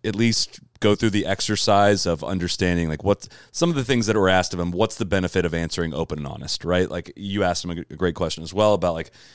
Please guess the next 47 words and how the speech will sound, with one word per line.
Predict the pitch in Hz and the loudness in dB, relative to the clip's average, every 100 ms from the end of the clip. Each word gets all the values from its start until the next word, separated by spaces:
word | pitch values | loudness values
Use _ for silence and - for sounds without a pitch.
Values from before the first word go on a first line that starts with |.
| _ _ | _ _
what | 92 101 | -2 0
is | 104 87 | 0 -2
the | |
path | - 95 95 - | 0 2 2 2
back | 92 90 - | 2 2 -4
for | - 90 | -8 -6
guys | 78 85 82 | -4 -4 -4
from | 87 | -6
the | 80 | -8
P | 90 | -6
G | 82 | -4
A | 85 | -4
Tour, | - 98 101 | -2 0 0
and | 90 | 0
he's | 90 87 - _ _ _ _ - | -4 -6 -6 _ _ _ _ -12
like, | 107 | -6
"I | 113 | -2
would | 135 131 | 0 2
love | 180 | 2
to | 143 | 2
hear | 143 160 | 2 4
him | 139 | 4
answer | 233 123 | 2 2
that." | 98 87 - _ - | 2 0 -4 _ -16
Uh, | - - | -16 -14
there's | 135 131 127 107 | 0 2 2 0
no | 123 120 | 2 2
benefit | 120 110 104 104 | 2 -2 -2 -4
to | 90 | -2
him. | 98 92 | -4 -2
As, | 92 | -4
again, | 110 98 87 | -2 -4 -2
th-, | 110 127 | -2 0
there's | 123 104 | 0 2
lawsuits | 131 135 - 135 120 - | 4 4 4 2 2 -2
and | 101 | -8
there's | 87 | -4
counter | 131 131 123 | 0 2 4
lawsuits | 113 107 - 101 101 | 4 4 2 -2 -2
in | 98 | -2
this | 101 92 | -2 -2
of, | 92 85 | -4 -2
like, | 85 80 - - - _ - | -2 -4 -14 -20 -20 _ -2
talking | 110 113 107 | 0 0 0
about | 101 98 - | 2 2 0
contractual | - 92 104 101 - 104 101 | -8 -4 0 0 0 -2 -2
interference | 92 98 92 - 107 104 98 - | -2 -4 -4 -2 0 0 -2 -4